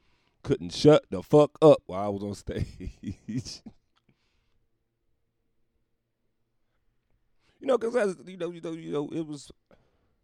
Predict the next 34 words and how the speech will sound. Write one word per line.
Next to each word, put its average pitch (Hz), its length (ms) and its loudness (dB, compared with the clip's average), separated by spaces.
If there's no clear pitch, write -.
it 233 60 2
was 254 120 4
a - 20 2
good 135 140 0
exchange 92 400 -8
between 82 260 -12
heckler 87 320 -14
and 82 80 -14
comedian. 92 560 -10
You 123 100 -12
know, 98 80 -10
I 110 120 -10
was 110 160 -10
nice 110 240 -8
to 107 80 -10
her. 101 160 -8
She 101 120 -16
was 90 100 -12
nice 90 220 -8
to - 80 -16
me. 85 240 -10
You 123 100 -16
know, 139 60 -6
I 147 40 -2
picked - 320 0
on 127 140 4
her, 123 100 2
but 104 160 0
I 104 120 -2
wasn't, 101 340 2
like, 87 160 -10
malicious 87 720 -8
with 82 220 -8
it. 80 180 -12